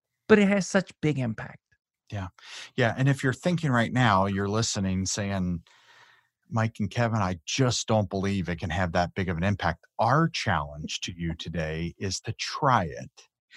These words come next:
Speaker 2: have the discussion, ask the name, ask how they're doing, ask how their day or weekend was or is going to be,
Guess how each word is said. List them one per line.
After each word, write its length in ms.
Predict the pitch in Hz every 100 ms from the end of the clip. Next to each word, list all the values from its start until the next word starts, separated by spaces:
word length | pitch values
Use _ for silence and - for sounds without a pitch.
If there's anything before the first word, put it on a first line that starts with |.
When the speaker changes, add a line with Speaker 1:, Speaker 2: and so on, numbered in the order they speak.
| - - _
Speaker 2:
have 520 | - - 127 135 117 110
the 80 | 107
discussion, 880 | 104 - 98 85 - 92 90 95 - _ _ _ _ 101
ask 340 | 120 117 - -
the 60 |
name, 640 | 117 120 120 117 117 117 110 -
ask 300 | 117 117 -
how 160 | 123 120
they're 160 | 117
doing, 460 | 101 117 113 113 110
ask 300 | 113 120 -
how 200 | 117 113
their 400 | 113 107 104 95 _ _ _ -
day 400 | 113 110 110 104
or 140 | 95
weekend 680 | 95 120 117 120 110 107 101
was 500 | 101 113 117 113 98
or 140 | 98
is 160 | 101 -
going 360 | 117 113 113 -
to 100 | 98
be, 560 | 110 104 87 92 92